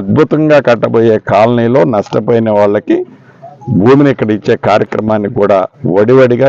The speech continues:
గౌరవ కలెక్టర్ గారు వాళ్ళ అధికారులతో అంతా డ్రాయింగ్ కూడా ఇందాక మీకు చూపించినట్టు ఒక మ్యాప్ కూడా తయారు చేశాం. వర్క్ను కూడా రాబోయే couple of డేస్లో ఆ కాలనీకి సంబంధించింది కూడా వర్క్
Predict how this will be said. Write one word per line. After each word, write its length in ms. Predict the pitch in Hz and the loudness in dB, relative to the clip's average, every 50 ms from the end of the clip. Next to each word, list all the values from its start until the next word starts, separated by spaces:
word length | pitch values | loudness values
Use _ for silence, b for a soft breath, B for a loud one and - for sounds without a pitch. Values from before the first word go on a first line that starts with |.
| 123 104 | 0 0
గౌరవ 220 | 113 110 107 110 107 - - | 0 0 0 0 -2 -4 -4
కలెక్టర్ 300 | 107 117 - - - 120 | -6 -6 -4 -6 -4 -2
గారు 220 | 113 117 117 110 | -2 -2 0 0
వాళ్ళ 180 | 107 104 98 95 | 0 0 -2 -2
అధికారులతో 540 | 98 101 95 - 104 107 107 107 95 - | -2 -4 -2 -2 -2 0 0 -2 -4 -4
అంతా 240 | 95 98 - - 101 | -6 -6 -4 -4 -4
డ్రాయింగ్ 420 | 92 90 95 92 95 101 110 107 104 | -4 -2 -2 -2 -2 -2 -2 -2 -4
కూడా 140 | 110 110 104 | -4 -4 -4
ఇందాక 200 | 104 101 104 95 95 | -2 -2 -2 -2 -2
మీకు 220 | 98 92 82 - - | -4 -4 -4 -4 -6
చూపించినట్టు 600 | 95 87 104 98 - 107 101 101 - - - 90 - b b b b b b b b b b - - | -6 -6 -6 -8 -6 -6 -6 -6 -6 -6 -8 -10 -10 b b b b b b b b b b -16 -12
ఒక 160 | 90 85 - 90 | -10 -8 -6 -6
మ్యాప్ 340 | 87 90 98 110 113 - - 104 | -4 0 0 0 0 0 -2 -2
కూడా 120 | 110 101 95 - | -2 -2 -2 0
తయారు 200 | 98 101 107 107 | 0 0 0 0
చేశాం. 360 | 104 110 110 - - 226 285 - B B B B B B B - - 104 | -2 -4 -4 -4 -6 -8 -8 -8 B B B B B B B -4 -2 0
వర్క్ను 300 | 110 - - 147 131 127 123 | 0 0 0 0 0 2 2
కూడా 140 | 127 123 120 | 2 2 2
రాబోయే 520 | 101 107 110 113 110 123 120 120 117 110 - - | 2 2 2 2 2 2 2 2 2 0 0 -2
couple 220 | 107 - 120 117 113 107 | -2 -2 0 0 0 0
of 100 | 101 98 | 0 0
డేస్లో 440 | 107 107 98 - 110 110 104 87 - - _ _ _ _ - | -2 -2 -2 -2 -2 0 0 0 -2 -6 _ _ _ _ -10
ఆ 40 | - - - | -10 -6 -2
కాలనీకి 360 | 95 98 110 123 123 120 101 - | 0 2 2 2 2 0 -2 -2
సంబంధించింది 500 | 104 98 104 104 104 98 - - 98 98 | -2 -2 -2 -4 -6 -4 -4 -4 -4 -4
కూడా 200 | 98 107 110 120 | -2 -2 0 0
వర్క్ 280 | 117 101 98 92 - 117 | 0 0 -2 -2 -4 -6